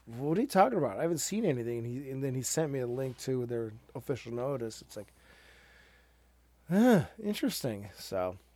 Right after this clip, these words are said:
but, you know, it's, it's a sign of the time, so I can't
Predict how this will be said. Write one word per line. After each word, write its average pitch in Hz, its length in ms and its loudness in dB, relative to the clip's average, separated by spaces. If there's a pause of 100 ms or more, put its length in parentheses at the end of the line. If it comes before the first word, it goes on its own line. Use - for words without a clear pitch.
(400)
but, 101 240 -10
you 247 140 0
know, 294 100 2
it's, - 380 -6 (2500)
it's 240 260 -6
a 277 120 0
sign 254 340 2
of 233 60 2
the 233 60 0
time, 151 460 0
so 190 140 2
I 190 60 4
can't 254 340 2